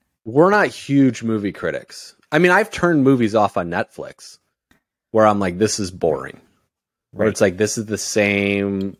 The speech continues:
Speaker 1: thing over and over," right? But, like, in a movie
Speaker 2: Right.
Speaker 1: theater, I remember we left once where we were just like, "This is bad."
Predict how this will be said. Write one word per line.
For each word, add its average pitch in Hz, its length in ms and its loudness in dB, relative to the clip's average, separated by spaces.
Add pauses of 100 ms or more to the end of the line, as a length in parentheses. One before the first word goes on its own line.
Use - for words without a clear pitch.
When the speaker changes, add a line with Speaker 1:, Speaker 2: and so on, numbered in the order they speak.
(140)
Speaker 1:
thing 92 320 -6
over 85 320 -4
and 80 100 -6
over," 78 220 -8
right? 95 280 2
But, 107 140 0
like, 98 240 -2
in 117 140 -2
a 117 60 -2
movie 107 240 -2
Speaker 2:
Right. 101 100 -6
Speaker 1:
theater, 92 440 -2
I 101 40 -6
remember 107 340 -2
we 107 100 0
left 98 280 -2
once 92 420 -4
where 87 260 -2 (400)
we 98 80 -2
were 98 100 2
just 92 200 -8
like, 87 160 0
"This 95 160 -2
is 107 160 -2
bad." 73 400 -2